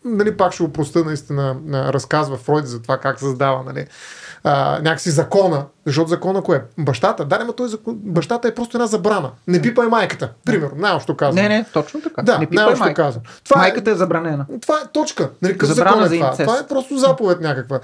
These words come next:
Speaker 1: Докато законът е малко по-сложен. Той изисква някаква, а, някакви вътрешни противоречия, вина, а, чувство за отговорност. Това, за да създаде, първо трябва бащата да бъде убит, нали, прабащата.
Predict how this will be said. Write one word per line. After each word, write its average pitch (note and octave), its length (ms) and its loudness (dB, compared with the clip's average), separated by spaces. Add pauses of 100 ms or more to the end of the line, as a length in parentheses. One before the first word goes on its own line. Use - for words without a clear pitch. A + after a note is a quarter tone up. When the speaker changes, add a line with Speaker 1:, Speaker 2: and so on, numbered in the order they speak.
(160)
Speaker 1:
Докато - 280 -2
законът D#3 380 0
е C4 40 2
малко C#4 240 0
по-сложен. A#3+ 580 2
Той G3+ 140 2
изисква G#3+ 260 -4
някаква, G#3+ 320 0 (520)
а, F#3 80 4
някакви F3 400 2
вътрешни F#3+ 380 0
противоречия, D#3+ 760 2
вина, D#3 800 2 (300)
а, E3 100 4
чувство F#3 300 -4
за G#3 60 4
отговорност. E3+ 680 4
Това, - 180 0 (100)
за D#3+ 160 -2
да D#3+ 80 2
създаде, D#3+ 480 0
първо B3 240 2
трябва A#3 240 0
бащата F#3+ 340 0
да E3 80 2
бъде F#3 200 2
убит, F3 340 -2
нали, C3+ 140 -6
прабащата. D#3+ 640 2